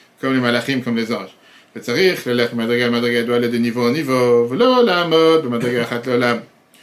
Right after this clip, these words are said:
Ne pas se tenir seulement dans un seul niveau. Ou ben, madriga, le madriga, entre chaque niveau. Terem, chez Yagia, le madriga, il y en a maintenant, avant d'arriver à un niveau plus élevé, ou Beprinat Nefila, mais Madriga Rishona, il retombe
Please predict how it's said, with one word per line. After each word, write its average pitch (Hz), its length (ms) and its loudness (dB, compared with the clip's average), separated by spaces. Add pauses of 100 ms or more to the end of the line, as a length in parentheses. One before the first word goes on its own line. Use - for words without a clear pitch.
(200)
Ne 120 100 -6
pas 170 380 2
se 147 120 -6
tenir 120 380 -2
seulement 120 220 -2
dans 120 140 0
un 117 100 -2
seul 156 180 -4
niveau. 127 640 0 (380)
Ou 127 40 -4
ben, 233 400 2
madriga, 160 460 0
le 160 80 4
madriga, 160 380 0
entre 117 200 -4
chaque 160 300 -2
niveau. 131 520 0
Terem, 240 500 0
chez - 140 -4
Yagia, 156 360 0
le 185 60 0
madriga, 151 400 0
il 143 80 0
y 120 40 0
en 104 60 -2
a 95 60 -6
maintenant, 104 360 -8 (400)
avant 202 220 0
d'arriver 185 320 2
à 196 80 2
un 165 60 0
niveau 147 260 0
plus 139 320 2
élevé, 151 420 0 (100)
ou 135 80 -6
Beprinat 143 360 -4
Nefila, 160 300 -4
mais 165 80 -2
Madriga 131 280 -4
Rishona, 170 420 -4 (440)
il 156 100 2
retombe 185 600 0